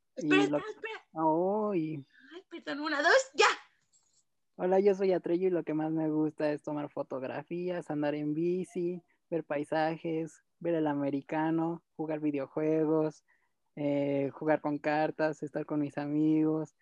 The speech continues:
Speaker 1: Me gusta mucho nadar, me gusta, mm, no lo sé, me gusta mucho la política, me gustan mucho las redes sociales, el tema de comunicación, mm, todo lo que tenga que ver con estadística y obviamente la sociología, y por eso estudio sociología,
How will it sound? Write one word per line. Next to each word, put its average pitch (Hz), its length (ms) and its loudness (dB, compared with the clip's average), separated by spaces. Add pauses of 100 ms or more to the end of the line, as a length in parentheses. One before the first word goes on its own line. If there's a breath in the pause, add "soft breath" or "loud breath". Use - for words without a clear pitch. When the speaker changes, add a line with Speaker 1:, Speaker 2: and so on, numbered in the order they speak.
(240)
Speaker 1:
Me 151 80 -4
gusta 147 200 -4
mucho 147 280 -4
nadar, 160 680 0
me 147 180 -4
gusta, 104 680 -4 (320)
mm, 151 500 2 (500)
no 180 120 0
lo 185 140 0
sé, 160 360 -4 (320)
me 160 80 0
gusta 160 180 -2
mucho 156 220 -2
la 151 140 2
política, 151 520 0
me 151 100 -2
gustan 151 260 -2
mucho 151 180 0
las 147 160 2
redes 143 260 0
sociales, 156 680 -2
el 147 100 -4
tema 151 200 0
de 180 100 -2
comunicación, 156 920 -6 (180)
mm, 156 360 0
todo 175 240 2
lo 165 100 2
que 151 120 -6
tenga 156 220 -2
que 156 100 -4
ver 147 120 -4
con 151 180 -4
estadística 175 840 -4
y 165 200 2
obviamente 151 500 0
la 143 120 0
sociología, 147 600 -4
y 175 80 -4
por 147 200 -6
eso 147 140 -6
estudio 147 360 -8
sociología, 139 760 -6